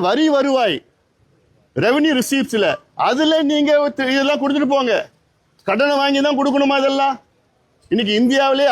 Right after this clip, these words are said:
அதிக கடன் வாங்குற மாநிலம் தமிழ்நாடு. இதுதான் உங்க நிர்வாக திறமையா? உத்தரப்பிரதேசம் இந்தியாவிலே மிகப்பெரிய மாநிலம். தமிழ்நாட்டிலே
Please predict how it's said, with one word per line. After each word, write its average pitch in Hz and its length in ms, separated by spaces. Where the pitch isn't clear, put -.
அதிக 269 340
கடன் 269 280
வாங்குற 247 260
மாநிலம் 262 400
தமிழ்நாடு. 262 460
இதுதான் 294 320
உங்க 277 220
நிர்வாக 269 400
திறமையா? 269 360
உத்தரப்பிரதேசம் 262 840
இந்தியாவிலே 262 460
மிகப்பெரிய 262 440
மாநிலம். 240 420
தமிழ்நாட்டிலே 262 520